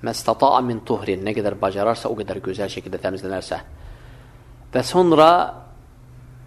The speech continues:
saçını, saqqalını, başını yağlayarsa,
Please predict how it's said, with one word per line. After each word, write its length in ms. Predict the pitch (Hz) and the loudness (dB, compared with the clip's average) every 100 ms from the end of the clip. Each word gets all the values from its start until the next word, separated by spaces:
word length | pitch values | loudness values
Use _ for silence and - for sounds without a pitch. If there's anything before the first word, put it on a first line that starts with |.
| - - | -20 -18
saçını, 640 | - - 117 - - 110 110 107 101 101 107 - | -14 -4 -4 -4 -6 -6 -4 -4 -6 -8 -12 -10
saqqalını, 840 | - 107 - 104 101 98 98 95 95 | -6 -6 -4 -4 -4 -6 -6 -6 -8
başını 440 | 95 - 101 101 | -8 -8 -10 -6
yağlayarsa, 760 | 110 107 95 95 98 92 - | 0 2 2 2 0 -2 -6